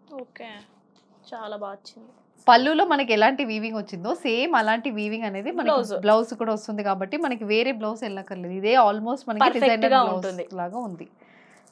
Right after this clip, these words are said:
Speaker 2: So శారీ ప్రైస్ త్రీ థౌజండ్ ఫోర్ నైంటీ ఫ్రీ షిప్పింగ్.
Speaker 1: త్రీ థౌజండ్ ఫోర్ నైంటీ with free
Speaker 2: ఫ్రీ
Speaker 1: shipping.
Speaker 2: షిప్పింగ్. యా.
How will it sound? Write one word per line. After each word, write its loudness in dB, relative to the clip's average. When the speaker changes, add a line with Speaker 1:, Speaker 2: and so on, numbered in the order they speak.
Speaker 2:
So -8
శారీ 2
ప్రైస్ 4
త్రీ 0
థౌజండ్ 2
ఫోర్ -4
నైంటీ -2
ఫ్రీ -8
షిప్పింగ్. -16
Speaker 1:
త్రీ 0
థౌజండ్ -2
ఫోర్ 4
నైంటీ -2
with 2
free -14
Speaker 2:
ఫ్రీ -4
Speaker 1:
shipping. -4
Speaker 2:
షిప్పింగ్. -12
యా. -16